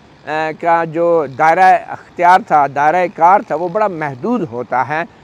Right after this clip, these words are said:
और उसमें नए सिरे से केस को नहीं सुना जाता। सिर्फ अगर कोई बहुत ही बड़ी गलती हो या वाज़े गलती हो जो नज़र आ रही हो, उसको दुरुस्त किया जाता है। जबकि अपील का जो हक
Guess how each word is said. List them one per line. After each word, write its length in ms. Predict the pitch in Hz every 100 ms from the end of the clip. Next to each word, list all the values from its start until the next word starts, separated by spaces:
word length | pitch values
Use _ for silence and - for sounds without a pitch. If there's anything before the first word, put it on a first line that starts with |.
| _ 151
और 100 | 165
उसमें 500 | 190 175 202 202 185
नए 360 | 151 175 233
सिरे 300 | 208 185 170
से 160 | - 170
केस 280 | 151 151 -
को 120 | 147
नहीं 280 | 131 139 143
सुना 280 | 156 147
जाता। 420 | 151 147 139 180 175 _ _ _ -
सिर्फ 260 | 240 190 - -
अगर 220 | 170 185
कोई 200 | - 202
बहुत 580 | 175 120 170 190 226 220
ही 100 | 208
बड़ी 380 | 160 139 196 214
गलती 440 | 156 151 170 226
हो 320 | 170 123 123 135 _ _
या 100 | 175
वाज़े 500 | 175 139 156 170 226
गलती 420 | 202 156 143 139 123
हो 300 | 123 139 - _ _
जो 120 | 143 202
नज़र 340 | 185 208 233
आ 140 | 170
रही 180 | 147 139
हो, 200 | 165 208 214
उसको 300 | 220 208 196
दुरुस्त 300 | 160 165 -
किया 180 | 143
जाता 340 | 135 135 120 107
है। 100 | 104 _ _ _ _ _
जबकि 300 | 123 127 165
अपील 480 | 147 131 - 220 240
का 160 | 214 175
जो 140 | 165
हक 240 | 131 165